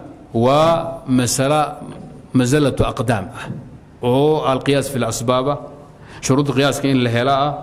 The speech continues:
in xikmada ay farac iyo asalku inay ku,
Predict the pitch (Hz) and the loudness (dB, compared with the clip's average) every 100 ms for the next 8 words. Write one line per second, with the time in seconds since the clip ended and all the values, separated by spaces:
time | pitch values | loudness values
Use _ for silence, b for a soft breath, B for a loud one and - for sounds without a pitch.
0 | - - - - - - - - B B | -12 -20 -20 -20 -20 -20 -20 -20 B B
1 | B B 160 175 - 143 131 135 160 143 | B B 0 2 2 -2 2 2 2 2
2 | 120 123 127 127 - 156 120 123 127 143 | 0 0 0 0 0 2 2 2 2 0
3 | 147 127 139 147 131 127 156 - | 0 0 2 2 2 0 -6 -6